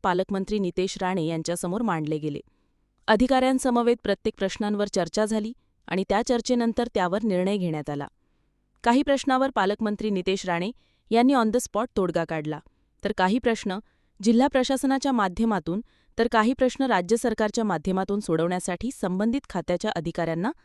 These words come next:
सूचना दिल्या. एकूणच या जनता दरबारातून अपेक्षित असलेला वंचित बहुजन समाजाला न्याय देण्याचा किंवा त्यांचे प्रश्न सोडवण्याचा स्तुत्य हेतू संपन्न झाला.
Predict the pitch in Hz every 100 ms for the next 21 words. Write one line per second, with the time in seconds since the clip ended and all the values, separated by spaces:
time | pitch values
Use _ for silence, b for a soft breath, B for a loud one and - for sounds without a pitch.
0 | _ _ - 269 208 170 156 151 147 _
1 | _ _ _ _ _ 208 - 254 294 269
2 | 226 214 202 214 208 185 185 202 214 220
3 | 247 185 185 196 247 208 - 196 196 196
4 | 180 170 254 220 208 220 240 240 214 196
5 | 202 208 208 170 190 233 240 233 247 285
6 | _ _ - 254 269 269 240 269 226 220
7 | 247 233 208 196 196 220 214 - 269 -
8 | 294 240 202 226 196 151 196 226 196 165
9 | 143